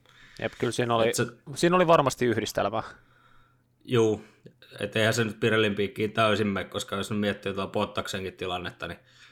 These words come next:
Speaker 2: mitä ne nyt sitä ajatti? Kolmekymmentäkaksi kierrosta ja sitten mietitään, että olisikohan pitänyt vaihtaa renkaat alle. <laughs>
Speaker 1: Jep. Kyllä se niinku, joskus pitää peiliinkin katsoa.
Speaker 2: Kyllä.
Speaker 1: Mut oli, oli se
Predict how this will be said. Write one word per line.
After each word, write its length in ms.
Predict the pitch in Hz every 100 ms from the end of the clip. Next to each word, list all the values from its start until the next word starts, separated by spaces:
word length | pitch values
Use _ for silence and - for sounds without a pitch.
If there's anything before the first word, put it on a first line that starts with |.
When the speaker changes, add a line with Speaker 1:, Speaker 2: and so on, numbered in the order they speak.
| - _ -
Speaker 2:
mitä 220 | 110 113
ne 120 | 98
nyt 120 | 92
sitä 320 | - 98 90
ajatti? 300 | 82 85 - -
Kolmekymmentäkaksi 800 | 127 117 104 95 92 95 - -
kierrosta 500 | 87 78 76 - 64
ja 120 | 69 - _ _ - - - - -
sitten 400 | - 117 117 92
mietitään, 520 | 92 95 92 73 71
että 180 | - - - -
olisikohan 400 | 110 107 104 98
pitänyt 300 | 90 95 95
vaihtaa 460 | 95 95 - - _ _ -
renkaat 440 | 104 98 90 82
alle. 240 | 87 92 104 - -
<laughs> 180 | - -
Speaker 1:
Jep. 160 | 113 113 131 _ - - - - - _ _ _ -
Kyllä 120 | 107
se 80 | 104
niinku, 260 | 107 107 101 - - _ _ _ _ _ -
joskus 320 | 139 147 147
pitää 260 | - 135 135
peiliinkin 460 | - 123 113 104 98
katsoa. 420 | 98 - - 95 - - _ _ _ - - _ -
Speaker 2:
Kyllä. 420 | - 110 92 98 -
Speaker 1:
Mut 160 | 104 98
oli, 180 | 135 147
oli 200 | 160 170
se 220 | 185 190